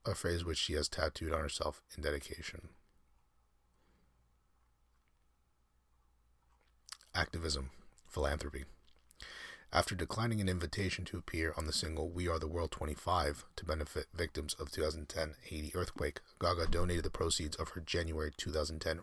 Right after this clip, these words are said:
Radio City Music Hall concert to the country's Reconstruction Relief Fund. All profits from her online store that day were also donated,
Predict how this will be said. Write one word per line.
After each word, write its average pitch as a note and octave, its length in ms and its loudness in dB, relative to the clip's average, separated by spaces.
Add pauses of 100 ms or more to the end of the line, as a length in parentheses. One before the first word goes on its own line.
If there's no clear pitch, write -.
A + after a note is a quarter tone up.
Radio D#2 440 0
City D#2 260 2
Music D#2 300 -4
Hall D#2+ 240 -2
concert - 500 0 (600)
to - 100 2
the D2+ 80 2
country's D2+ 420 2
Reconstruction D2 840 0 (280)
Relief C#2+ 400 -6 (140)
Fund. - 420 -12 (1040)
All F#2 140 4
profits E2+ 460 6
from D#2+ 160 -2
her D#2 180 0
online D#2+ 220 0
store F#2+ 240 0
that D2+ 180 -2
day D2+ 120 2
were C#2+ 180 -2
also C#2+ 260 0
donated, D2 600 -6